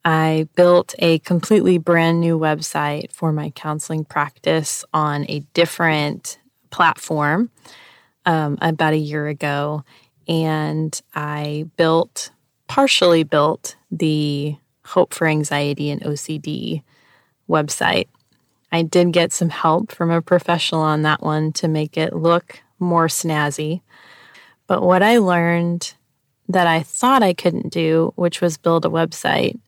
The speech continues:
I could actually do.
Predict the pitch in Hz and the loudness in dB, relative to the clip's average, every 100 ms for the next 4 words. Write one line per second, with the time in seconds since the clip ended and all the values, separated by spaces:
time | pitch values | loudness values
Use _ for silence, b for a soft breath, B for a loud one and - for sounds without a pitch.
0 | _ _ _ _ _ _ - 185 - - | _ _ _ _ _ _ -2 -2 0 2
1 | 196 165 156 - 165 160 165 - 175 - | 4 2 -2 -4 -2 -2 -2 -4 -2 0
2 | 143 | 0